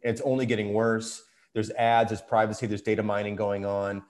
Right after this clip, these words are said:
You don't know why things are where they are. You don't really have any control. And also, you don't have control over who can email you.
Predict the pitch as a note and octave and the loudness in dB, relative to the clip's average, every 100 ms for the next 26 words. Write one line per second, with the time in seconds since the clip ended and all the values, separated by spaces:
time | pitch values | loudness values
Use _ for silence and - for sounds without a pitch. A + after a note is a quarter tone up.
0 | _ B2 C#3 C#3 A2+ G2+ G#2 A2+ A#2+ A2 | _ 0 2 4 4 4 4 2 -2 0
1 | A2 G#2 G#2 G2+ G2 G2 G2 G2 A#2 D3 | 2 2 2 2 2 2 2 0 -2 -2
2 | D3+ D3 C#3 B2+ B2+ A2 E3 - A#2+ C#3+ | 0 0 0 -4 -6 0 0 2 4 4
3 | G3+ - A2+ A#2 C3+ D3+ C#3+ B2 B2+ C3+ | 4 4 2 4 0 0 -2 -2 -2 -2
4 | B2 C#3 C3 A#2 G3+ C3 E2 A#2 | 0 0 2 0 0 -2 -4 -8